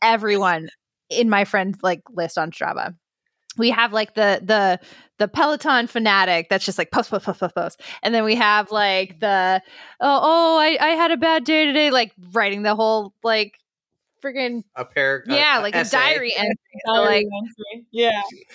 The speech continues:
Speaker 1: do you know that, like, is that from your experience, like, your Strava list where you have all those friends that just annoy the <laughs> shit out of you? Or, like, how did you
Speaker 3: Yeah.
Speaker 1: come across those?
Speaker 3: So I also, I posted a video that, uh, a story that day, and I was like,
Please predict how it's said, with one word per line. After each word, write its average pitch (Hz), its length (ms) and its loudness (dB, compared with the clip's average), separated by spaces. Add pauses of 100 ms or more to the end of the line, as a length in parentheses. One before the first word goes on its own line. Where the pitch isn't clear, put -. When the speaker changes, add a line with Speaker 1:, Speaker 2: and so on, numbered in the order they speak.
(120)
Speaker 1:
do 330 240 2
you 370 400 2
know 285 180 2
that, 254 280 0
like, 254 180 -2
is 247 140 -4
that 254 240 2
from 349 200 0
your 240 300 2
experience, 269 560 -2
like, 220 140 0
your 202 280 2
Strava 220 480 0
list 247 260 0
where 220 120 2
you 208 220 0
have 208 200 0
all 214 120 0
those 214 220 0
friends 208 280 0
that 226 80 0
just 208 200 -4
annoy 190 260 0
the 190 80 -2
<laughs> - 0 -
shit 202 280 0 (180)
out 220 100 2
of 220 100 -8
you? 277 180 0
Or, 339 300 4
like, 247 180 0 (300)
how 302 100 2
did 320 100 -4
you 247 60 4
Speaker 3:
Yeah. 349 80 2
Speaker 1:
come 381 180 2
across 339 440 2
those? - 320 -4 (560)
Speaker 3:
So - 160 0
I 523 340 0 (100)
also, 330 140 2
I 262 100 4
posted 320 380 -2
a 294 80 -4
video 202 380 0
that, 208 320 0
uh, 202 260 4
a 190 60 -6
story 196 400 -2
that 190 180 0
day, 196 240 4
and 190 140 -4
I 190 80 -4
was 190 180 -6
like, 196 220 0